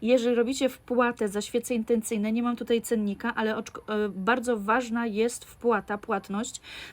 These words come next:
m, żebyście ją dokonali. E, i będziecie wpisywać się, e, przykładowo przez Tipli płatnością gwiazdeczka, żeby nie było później, że tu gwiazdeczka, a tam w formularzu imię, nazwisko, bo ja nie dojdę, kto jest kto.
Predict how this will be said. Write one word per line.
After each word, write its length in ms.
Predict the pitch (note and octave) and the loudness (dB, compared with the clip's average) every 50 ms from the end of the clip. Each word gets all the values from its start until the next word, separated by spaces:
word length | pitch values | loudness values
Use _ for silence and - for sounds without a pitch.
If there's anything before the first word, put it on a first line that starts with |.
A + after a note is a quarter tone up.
| - | -4
m, 180 | - A#3+ A#3 A#3+ | 0 2 4 4
żebyście 300 | A3 A3 B3+ B3+ - B3+ | 4 2 0 0 2 2
ją 80 | A#3 A3 | 2 2
dokonali. 600 | A#3 A#3 - A3+ G#3+ G#3 F#3+ F#3+ F#3+ A3 C#4+ - - _ _ _ - _ - - - _ _ _ - - - - | 2 2 2 0 0 0 0 -2 -2 -2 -2 -4 -6 _ _ _ -20 _ -20 -20 -20 _ _ _ -20 -18 -8 -4
E, 280 | A3+ A3+ A3+ A3 G#3+ - - | -2 0 2 2 0 -2 -2
i 60 | A#3+ | -2
będziecie 340 | A3 A#3+ A#3 C4 B3+ - B3+ | 0 0 0 0 0 -2 -4
wpisywać 520 | B3 - B3 - - B3+ A3+ B3 A#3+ A#3+ - | -4 -4 -6 -4 -4 -2 -2 -2 -2 -2 -2
się, 340 | - B3 A#3 A3+ A3+ A3+ A3+ - - - - - - | -2 0 2 2 2 0 -2 -6 -14 -20 -18 -12 -4
e, 120 | A3 A3 | -4 -4
przykładowo 460 | G#3 - - - B3 B3 B3+ A#3+ A#3 | -2 -2 -4 0 2 2 2 4 2
przez 240 | A3+ - - A3+ - | 0 0 -2 -4 -2
Tipli 280 | - C4 C4 - A#3 A3+ | -2 -4 -4 -2 -4 -4
płatnością 560 | - A#3 A3+ A3+ - A#3+ A#3+ A#3 - A#3+ A3+ | -2 -2 -4 -2 0 -2 -2 -2 -2 -2 -2
gwiazdeczka, 680 | G#3+ A3 A#3+ A#3+ A3 A3 A3 G#3+ - - G#3+ G#3 A#3+ A#3 | 2 2 2 2 2 0 -2 -2 -2 -2 0 0 0 0
żeby 200 | A3 G#3 A3+ A3+ | 0 -2 0 0
nie 120 | A3+ A3+ | 0 0
było 280 | G#3 A3+ B3 B3+ B3+ B3 | 0 2 4 4 4 4
później, 400 | - A#3+ A#3 G#3 A3 A#3 B3 A3+ | 2 -2 -4 0 0 0 0 0
że 80 | A3+ | -2
tu 160 | A3 - C4 | -2 -2 -4
gwiazdeczka, 520 | A3 G#3+ B3 A#3 G3+ A#3 A#3 - - B3 - | 0 0 0 0 0 -2 -4 -4 -4 -6 -6
a 60 | - | -6
tam 380 | - - A#3+ A#3 A#3+ C4+ B3 G#3+ | -4 -2 0 0 0 0 -2 -4
w 40 | |
formularzu 480 | - - A#3+ A#3 A3+ A3+ A#3 A#3+ A3+ A#3 | -4 -2 -2 0 2 2 2 2 0 0
imię, 220 | - A3+ A3+ A#3 | -2 0 0 0
nazwisko, 420 | A3+ A#3 A3 G3+ G#3 A#3 - - A#3 | 0 0 -2 -2 -4 -8 -6 -4 -2
bo 100 | A#3 A#3+ | 0 2
ja 80 | A#3 | 2
nie 140 | A3+ A#3 A#3 | 2 2 2
dojdę, 220 | A3+ A#3 A#3 A3+ A3+ | 2 2 2 2 -2
kto 140 | - - | -2 0
jest 200 | A3 A3 G#3+ - | 0 0 0 -2
kto. 240 | - - - G#3 F#3+ | -6 -8 -6 -6 -6